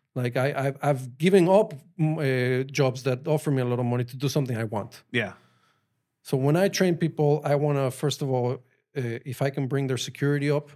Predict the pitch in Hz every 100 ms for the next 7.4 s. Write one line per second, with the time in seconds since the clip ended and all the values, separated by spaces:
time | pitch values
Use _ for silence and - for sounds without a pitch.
0 | _ 127 127 127 123 123 127 123 127 -
1 | 127 123 117 127 120 113 123 127 127 120
2 | 113 127 131 - _ _ _ _ - 135
3 | 143 185 208 190 180 190 170 160 170 -
4 | 185 170 151 151 147 139 147 143 139 -
5 | - - 165 156 151 135 143 139 135 127
6 | 131 151 143 127 120 123 123 131 135 120
7 | 110 123 110